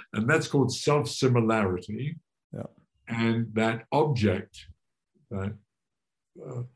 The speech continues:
Speaker 1: object is called a fractal. And
Speaker 2: Yeah.
Speaker 1: what we showed was the mathematics of these networks is, in order to optimize the system, is approximates a fractal.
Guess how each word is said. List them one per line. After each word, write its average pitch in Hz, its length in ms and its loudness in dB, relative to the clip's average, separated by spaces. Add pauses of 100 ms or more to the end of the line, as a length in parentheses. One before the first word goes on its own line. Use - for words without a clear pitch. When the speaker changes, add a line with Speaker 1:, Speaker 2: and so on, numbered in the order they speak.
(140)
Speaker 1:
object 123 400 0
is 104 120 -2
called 104 200 0
a 90 80 -6
fractal. 98 460 -8 (580)
And 127 140 2
Speaker 2:
Yeah. 123 40 8
Speaker 1:
what 190 200 6
we 196 100 4
showed 143 560 4
was 123 160 4
the 120 100 0
mathematics 127 1160 -2
of 101 100 -6
these 104 240 2
networks 113 720 0 (540)
is, 113 640 0
in 113 180 0
order 139 280 2
to - 140 -4
optimize 131 760 0
the 113 80 -4
system, 101 720 -2 (1040)
is 120 560 4
approximates 107 760 0
a - 40 -4
fractal. 98 540 -8